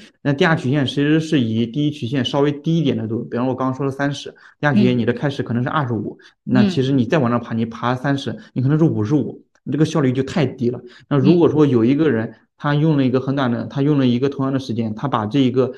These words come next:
Speaker 1: 第一曲线爬到了一个八十分，然后他第二曲线开始他七十五分，
Speaker 2: 嗯。
Speaker 1: 你想想他这两次去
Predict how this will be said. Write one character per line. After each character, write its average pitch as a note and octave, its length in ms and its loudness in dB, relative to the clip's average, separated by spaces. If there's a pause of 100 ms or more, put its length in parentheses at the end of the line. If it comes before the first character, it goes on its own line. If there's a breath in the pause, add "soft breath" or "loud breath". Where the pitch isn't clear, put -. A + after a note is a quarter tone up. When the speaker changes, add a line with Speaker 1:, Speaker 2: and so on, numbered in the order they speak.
(140 loud breath)
Speaker 1:
第 C#3+ 140 2
一 D3 60 4
曲 D3 120 -8
线 A2+ 280 -2
爬 A2+ 180 -4
到 C#3 100 2
了 B2 120 2
一 A#2+ 100 0
个 B2+ 220 2
八 D3+ 200 -2
十 B2+ 160 -4
分， G#2 220 -6 (260 soft breath)
然 G#2+ 160 4
后 C3+ 140 4
他 C#3+ 140 0
第 E3+ 120 -2
二 D#3 80 4
曲 B2 60 -2
线 C#3 100 0
开 D#3 140 0
始 C3+ 100 -2
他 C#3+ 140 -4
七 G#3 220 2
十 G3 80 0
五 - 100 -2
分， A#2 180 -8
Speaker 2:
嗯。 G#2+ 140 -12 (220)
Speaker 1:
你 C#3+ 100 2
想 C3+ 180 0
想 A2 160 0
他 D3+ 140 -2
这 F3 120 4
两 A#2 280 4
次 C3+ 240 2
去 - 320 -4